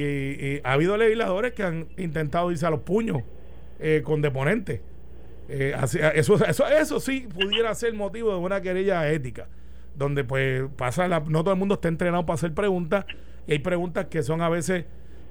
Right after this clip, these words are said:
no ofensivas, pero detonan una reacción que se convierte entonces en una dinámica de, de pelea.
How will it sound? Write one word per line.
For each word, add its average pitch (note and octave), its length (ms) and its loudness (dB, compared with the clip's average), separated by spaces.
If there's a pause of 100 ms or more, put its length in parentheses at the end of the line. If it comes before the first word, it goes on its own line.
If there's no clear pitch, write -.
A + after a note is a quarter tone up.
no D#3 240 4
ofensivas, G3 540 2
pero E3 200 2
detonan D#3 480 0
una F3+ 340 2
reacción D3+ 680 0 (640)
que D3 260 4
se D3+ 140 -2
convierte D3 380 0
entonces F3 400 0
en F3+ 80 0
una D#3 120 2
dinámica D#3+ 460 0
de, D3+ 240 4
de C3 120 -2
pelea. A#2+ 420 0